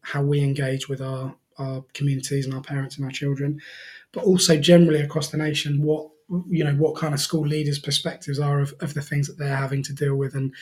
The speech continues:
and being expected to deal with. Um, so, so I guess really kind of the, the first thing we're gonna talk about is, is how schools are kind of are currently helping at the moment. You know, what kind of things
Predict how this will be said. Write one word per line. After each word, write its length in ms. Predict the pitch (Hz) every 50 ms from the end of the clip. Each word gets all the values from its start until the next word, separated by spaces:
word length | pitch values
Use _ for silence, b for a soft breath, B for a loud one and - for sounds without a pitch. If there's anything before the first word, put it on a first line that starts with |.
| B B B B
and 100 | - 139
being 180 | 143 143 139
expected 500 | 143 139 - - 165 - - - 151 139
to 160 | - - - 135
deal 80 | 120
with. 320 | 113 113 123 - _ _ _ _ b b b b b b b b b
Um, 440 | 185 175 175 175 175 175 175 - - - - - -
so, 280 | - - 202 202 196
so 160 | 202 196 - 208
I 40 | 190
guess 260 | 190 254 247 - -
really 340 | 180 196 196 185 175 156 -
kind 260 | - - 180 175 165
of 180 | 156 143 147 - B B B B B B B B B
the, 80 | - 180
the 180 | - - 160
first 320 | 139 - 180 175 160 175 -
thing 100 | 160 156
we're 80 | 156
gonna 140 | 151 160 151
talk 280 | 151 - 170 170 170 -
about 360 | 147 143 143 139 135 - 160
is, 300 | 147 143 139 - - - -
is 160 | 170 151 143
how 320 | - - 180 180 175 165
schools 880 | 175 - - - - 175 160 156 151 151 143 143 143 143 - - - _ _ _ _ _
are 80 | - 147
kind 280 | 143 - 160 156 151 147
of 80 | 139
are 60 | 135
currently 440 | 139 - - 180 160 156 156 170 143
helping 420 | 139 143 151 143 143 - - 139 147
at 80 | 143
the 60 | 139
moment. 420 | 143 139 143 147 147 139 127 120 - _ b b b b b b b b
You 80 | - 143
know, 80 | 143 139
what 300 | 139 165 170 170 - -
kind 180 | - 151 147
of 80 | 147 -
things 560 | - - 151 147 147 143 143 139 - - B